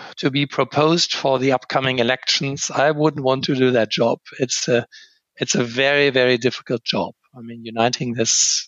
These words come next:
this country. But again, there is some things, there's some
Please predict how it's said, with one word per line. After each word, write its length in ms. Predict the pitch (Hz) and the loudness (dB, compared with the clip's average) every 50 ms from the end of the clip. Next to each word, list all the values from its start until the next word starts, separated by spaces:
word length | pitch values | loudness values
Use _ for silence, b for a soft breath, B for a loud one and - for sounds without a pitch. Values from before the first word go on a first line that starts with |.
| _ | _
this 140 | - 131 - | -6 -6 -6
country. 580 | - - - 123 123 - - - - 196 214 214 - _ b b b b b b b b _ _ _ _ _ _ _ _ _ _ _ _ _ _ _ B B B B B B B B _ _ _ _ | -2 -2 -4 -4 -2 -4 -2 0 0 0 0 -2 -6 _ b b b b b b b b _ _ _ _ _ _ _ _ _ _ _ _ _ _ _ B B B B B B B B _ _ _ _
But 120 | 175 - | -2 -2
again, 260 | 196 156 190 196 202 | 0 0 0 0 0
there 100 | 165 160 | 0 0
is 140 | 151 170 - | 0 0 2
some 320 | - - - 151 151 175 | 2 2 0 0 -2 -4
things, 560 | 180 - - - 269 254 262 - - - - - | -6 -2 -2 0 0 0 0 0 0 0 0 -2
there's 340 | 160 151 151 147 139 139 | -2 -2 0 0 0 2
some 1000 | - - - - - 151 160 175 180 180 175 175 175 170 175 170 170 170 - - | 2 2 2 2 0 0 0 0 0 0 0 0 0 -2 -2 -4 -6 -10 -14 -18